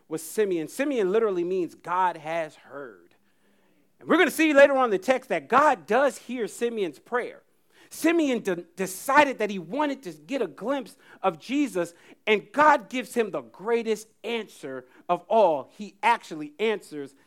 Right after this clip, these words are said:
Simeon's prayer. And so Simeon literally means God has heard. Here's the two physical characteristics. We know where he lives. He lives in Jerusalem.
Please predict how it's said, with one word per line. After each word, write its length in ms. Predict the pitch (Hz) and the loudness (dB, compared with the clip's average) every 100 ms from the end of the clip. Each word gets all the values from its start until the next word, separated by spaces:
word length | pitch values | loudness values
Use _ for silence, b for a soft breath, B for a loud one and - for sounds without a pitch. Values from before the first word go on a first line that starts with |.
| b | b
Simeon's 540 | _ - 202 185 170 160 | _ -4 0 0 -2 -8
prayer. 300 | - 196 170 | -8 -4 -4
And 80 | 151 | -6
so 180 | 165 - B | -8 -10 B
Simeon 420 | - 269 285 233 | -6 -2 0 2
literally 320 | 233 233 202 | 4 4 2
means 400 | 196 202 196 170 | -2 -2 -2 -4
God 320 | - 196 202 | 0 2 2
has 180 | 180 180 | -2 -8
heard. 220 | 180 160 | -6 -8
Here's 180 | 151 269 | -6 -8
the 80 | 226 | -8
two 200 | 214 233 | -10 -10
physical 340 | 226 214 185 185 | -8 -8 -6 -8
characteristics. 680 | 185 175 151 143 139 - 123 | -8 -10 -12 -16 -16 -20 -14
We 80 | |
know 160 | 131 220 | -2 0
where 120 | 262 | 0
he 120 | 233 | -2
lives. 480 | 233 170 147 - _ _ _ _ _ | -4 -4 -6 -12 _ _ _ _ _
He 100 | 131 | -8
lives 180 | 147 147 | -8 -8
in 100 | 135 | -12
Jerusalem. 580 | 135 190 240 226 233 | -4 -4 -4 -6 -8